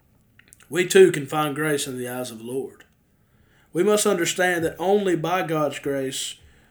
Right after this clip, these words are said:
we are able to overcome. In Romans five, one and two, we find that we have peace with God, that we've been justified through Jesus Christ, and we have this grace,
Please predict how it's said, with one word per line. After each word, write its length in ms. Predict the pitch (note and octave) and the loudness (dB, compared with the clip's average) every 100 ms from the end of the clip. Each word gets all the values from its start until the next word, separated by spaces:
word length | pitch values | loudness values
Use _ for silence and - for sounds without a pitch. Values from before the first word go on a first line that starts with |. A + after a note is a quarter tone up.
| _ | _
we 120 | D#3+ | 0
are 120 | D#3 | 2
able 260 | D3 E3 D3 | 2 2 0
to 160 | D3 C#3 | -4 -4
overcome. 720 | D3+ C#3+ D3+ C#3+ B2 A2+ - _ _ _ _ _ _ _ C#3 | -4 -6 -6 -6 -6 -10 -18 _ _ _ _ _ _ _ -8
In 100 | C#3 | -4
Romans 300 | F3 E3 - | -2 -2 -2
five, 380 | E3 E3 D#3 | 0 0 0
one 160 | D#3 E3+ | -2 -4
and 140 | D3 | -4
two, 200 | D#3 F3 | -2 0
we 120 | D#3+ C#3+ | 0 -2
find 340 | D#3 D#3+ D3+ | -2 -2 -4
that 140 | - - - - _ - | -8 -14 -20 -20 _ -14
we 240 | C#3+ F3 | -6 -4
have 300 | F3 D#3 - | -2 -2 2
peace 320 | G3+ G3+ - | 4 4 2
with 120 | E3 | -4
God, 440 | D#3 E3 B2+ G#2 - _ _ _ _ _ _ | -6 -6 -6 -10 -18 _ _ _ _ _ _
that 80 | A2 | -6
we've 140 | E3+ | -2
been 100 | F3 | 0
justified 800 | E3 G3 F#3+ D#3 D#3 C#3 A#2 G#2+ _ _ _ _ - | 4 4 4 -2 0 0 -2 -12 _ _ _ _ -6
through 240 | G3 G3+ D#3+ | 6 6 8
Jesus 400 | F#3 E3 D3 - | 2 -2 -4 -4
Christ, 560 | F3 D3 G#2 - - _ _ _ B2+ | -2 -4 -6 -14 -20 _ _ _ -16
and 140 | C3 | -4
we 240 | F3 F#3 | -2 -2
have 340 | E3 F3 E3+ D3+ | -2 -2 -2 -2
this 320 | E3+ E3 - _ _ C#3 | -4 -4 -8 _ _ -12
grace, 500 | D#3+ E3 E3 D#3+ - | -4 -2 0 0 -4